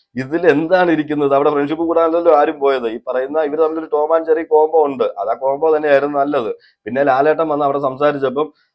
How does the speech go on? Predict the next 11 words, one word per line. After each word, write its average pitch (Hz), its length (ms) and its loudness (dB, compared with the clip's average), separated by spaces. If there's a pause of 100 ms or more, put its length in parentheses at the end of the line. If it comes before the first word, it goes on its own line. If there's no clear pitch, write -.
(160)
അവിടെ 107 160 -2
ഷാനവാസ് 139 400 4
പറയുന്നുണ്ട്, 165 500 4
എ-, 120 420 -2
നേരത്തെ 143 340 0
ഷാനവാസ് 170 320 6
പറയുന്നുണ്ട്, 147 380 2
"ഇങ്ങേരുടെ 147 340 0
മനസ്സിൽ 139 480 -4
ഞാൻ 135 240 -2
കയറും 135 320 -2